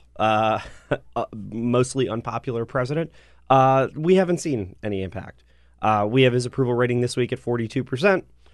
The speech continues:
Um, right after the release of the Attorney General's letter last week,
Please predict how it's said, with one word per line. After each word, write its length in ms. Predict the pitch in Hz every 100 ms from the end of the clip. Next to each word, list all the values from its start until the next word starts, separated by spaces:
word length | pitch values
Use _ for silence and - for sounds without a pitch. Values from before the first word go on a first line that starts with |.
| - - -
Um, 600 | 117 113 110 113 117 113 113
right 220 | 123 117
after 520 | 113 113 - 123 110
the 140 | 107 104
release 440 | 107 110 110 -
of 180 | 107 101
the 100 | 104
Attorney 300 | - 113 104
General's 380 | 110 104 101 113
letter 260 | 104 104
last 260 | 104 120 -
week, 220 | 117